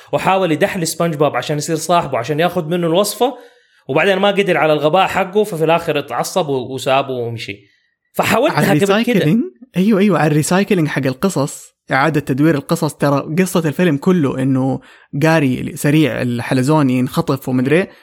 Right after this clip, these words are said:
Speaker 2: قد تسوت في حلقة.
Speaker 1: أيوة.
Speaker 2: وقصة إنهم يروحوا على أتلانتس سيتي قد تسوت في حلقة، بس كان أتلانتس سيتي فيها فضائيين أو شيء كأنهم ناس فضائيين. ف-، وعلى طاري الفضائيين، كان في فيلم قبل هذا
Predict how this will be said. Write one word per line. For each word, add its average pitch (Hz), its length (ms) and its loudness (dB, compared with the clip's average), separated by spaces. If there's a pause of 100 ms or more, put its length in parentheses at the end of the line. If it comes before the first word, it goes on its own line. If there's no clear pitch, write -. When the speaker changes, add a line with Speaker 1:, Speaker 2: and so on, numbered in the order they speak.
(140)
Speaker 2:
قد 156 80 2
تسوت 143 400 0
في - 80 -14
حلقة. 151 280 -4 (880)
Speaker 1:
أيوة. 135 220 2
Speaker 2:
وقصة 165 340 2
إنهم 147 240 4
يروحوا 160 420 2
على 135 280 0
أتلانتس 156 560 -2
سيتي 175 440 -2
قد 135 180 2
تسوت 160 300 2
في - 60 -12
حلقة، 135 360 -2 (280)
بس 131 140 -4
كان 151 160 0
أتلانتس 156 440 -2
سيتي 151 360 0
فيها 160 280 0
فضائيين 131 520 2
أو 120 100 0
شيء 156 360 0
كأنهم 139 360 2
ناس 127 180 0
فضائيين. 120 480 -2 (720)
ف-، - 80 -4
وعلى 131 380 2
طاري 185 160 0
الفضائيين، 156 460 2
كان 139 180 0
في 180 140 2
فيلم 175 360 2
قبل 190 260 2
هذا 135 340 0